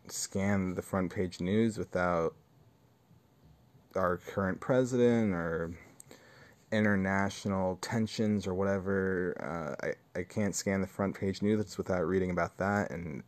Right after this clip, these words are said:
I just instantly become flaccid. Like, in a tenth of a second, I go from raging hard to soggy soft. It's, um, it's a problem.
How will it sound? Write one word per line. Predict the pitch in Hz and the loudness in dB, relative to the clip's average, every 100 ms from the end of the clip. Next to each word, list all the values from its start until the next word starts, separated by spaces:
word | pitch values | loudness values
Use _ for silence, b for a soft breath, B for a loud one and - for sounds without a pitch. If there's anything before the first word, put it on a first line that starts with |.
| - | -4
I | 87 | -4
just | 90 87 - - b b b b _ - | 0 -2 -4 -12 b b b b _ 4
instantly | 160 - 120 101 98 | 4 4 2 4 2
become | 85 - 87 | 0 -4 -6
flaccid. | - 85 85 - - - - _ _ | -4 -4 -4 -8 -10 -12 -18 _ _
Like, | 92 90 - - b b b b _ - - - | -6 -6 -8 -20 b b b b _ -20 -20 -4
in | 110 101 98 92 | 0 2 2 0
a | 90 | -2
tenth | - - 117 110 | -4 -2 0 0
of | 104 | 0
a | 98 | 0
second, | - 95 - 92 - | 0 0 0 -4 -4
I | 90 | -6
go | 95 95 | -2 -2
from | - 98 92 - | -2 -6 -6 -6
raging | 92 95 98 101 101 107 | -8 -4 0 0 0 0
hard | 107 - 90 90 92 87 b b b b _ - | -2 -4 -2 0 0 -2 b b b b _ -6
to | - 98 87 85 87 90 - b b b b b b | -2 2 2 0 -2 -6 -16 b b b b b b
soggy | - - - - 98 95 95 | -12 -6 -4 6 6 6 0
soft. | 92 87 98 - - - - - - - - | -2 -2 -4 -10 -12 -16 -18 -20 -20 -20 -2
It's, | 92 - - - 101 | -2 -2 -6 -6 -2
um, | 90 87 90 90 - B B B B - - - _ _ - - - - | -2 -2 -6 -8 -12 B B B B -20 -20 -20 _ _ -20 -20 -20 -10
it's | 110 - | -8 -6
a | |
problem. | - 92 82 85 | 4 4 4 0